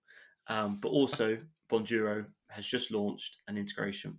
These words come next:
with Pipedrive and is now live on the Pipedrive Marketplace. So you can find that in the description after, um, wherever you listen to this on, on, on YouTube or, or Spotify. So, Casey, welcome.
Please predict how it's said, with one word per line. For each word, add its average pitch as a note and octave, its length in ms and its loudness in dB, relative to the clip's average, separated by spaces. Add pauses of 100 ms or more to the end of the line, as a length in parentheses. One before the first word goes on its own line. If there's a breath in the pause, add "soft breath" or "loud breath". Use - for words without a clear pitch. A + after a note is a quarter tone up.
with G2 180 -8
Pipedrive G2 560 -4
and G2 120 -10
is F#2 160 -10
now G2 260 -4
live F#2+ 340 -6
on F2 120 -10
the - 40 -10
Pipedrive - 360 -12
Marketplace. - 640 -12 (460 loud breath)
So - 160 -14
you - 100 -10
can F#2+ 120 -12
find G2 300 -2
that - 160 -10 (160)
in F#2+ 120 -10
the F#2+ 180 -8
description - 580 -12 (160)
after, F#2 400 -12 (260)
um, F#2 280 -16 (960)
wherever G#2 320 0
you G2+ 100 0
listen G2+ 240 -4
to G2+ 80 -14
this G#2 200 -8
on, G#2+ 160 -8
on, - 240 -12
on G2 120 -10
YouTube G2+ 440 -10
or, G2+ 120 -6
or G#2 120 -6
Spotify. - 600 -12 (800 soft breath)
So, A#2+ 360 4 (540)
Casey, C#3 480 2 (360)
welcome. D3+ 460 2